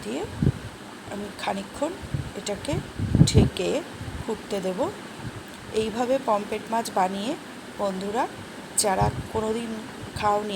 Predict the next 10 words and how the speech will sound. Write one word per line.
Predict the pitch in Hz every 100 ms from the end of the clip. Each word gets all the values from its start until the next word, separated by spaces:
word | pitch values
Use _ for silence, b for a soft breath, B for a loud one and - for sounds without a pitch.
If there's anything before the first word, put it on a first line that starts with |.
| 185
একদিন | 180 - 247 254 220
বানিয়ে | 185 190 196 -
খেয়ে | 202 190 185
দেখো, | 185 277 370 - - - - - -
খুব | 311 -
সুন্দর | 262 220 220 254 240
লাগে, | 196 185 247 -
অসাধারণ | 196 - 262 254 247 226 220
টেস্ট | 196 - - 226
হয়। | 330